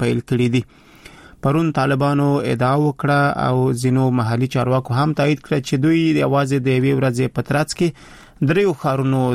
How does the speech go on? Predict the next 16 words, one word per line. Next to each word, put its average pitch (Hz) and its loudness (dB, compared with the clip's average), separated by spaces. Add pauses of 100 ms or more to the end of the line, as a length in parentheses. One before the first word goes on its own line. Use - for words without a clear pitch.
(120)
د 127 0
تخار 147 -2 (160)
تعلقانو، 165 0 (120)
د 135 0 (120)
کندوز 135 -2
ښار 135 0 (240)
مرکز 147 -2 (100)
ته 165 0
او 135 -4
دغه 143 -2
راز 147 -2 (680)
د 135 2
سرپل 143 -2
ښار 135 -2
ته 131 0
ننوتل. 123 -2